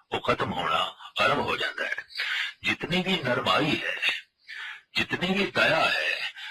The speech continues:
جتنی بھی کوملتا ہے، اگر تپش آ گئی ہے، کرودھ دی، وکاراں دی،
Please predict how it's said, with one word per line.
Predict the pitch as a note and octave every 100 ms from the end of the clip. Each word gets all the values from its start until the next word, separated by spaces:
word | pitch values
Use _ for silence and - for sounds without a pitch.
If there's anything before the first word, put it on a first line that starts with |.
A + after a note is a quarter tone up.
| - -
جتنی | - - - G3
بھی | G3+ F#3
کوملتا | - C3 E3+ G#3+ - -
ہے، | - - - - - _ _ _ _ _ _ _ -
اگر | A#2+ C3+ - - - - _ _ -
تپش | - G2 - -
آ | G#2+ G#2
گئی | G#2 G2+
ہے، | F#2
کرودھ | - G#2+ B2+ C#3+ -
دی، | F#2+ - - - - - _ _ _ _ -
وکاراں | A2 - B2 E3 E3
دی، | - -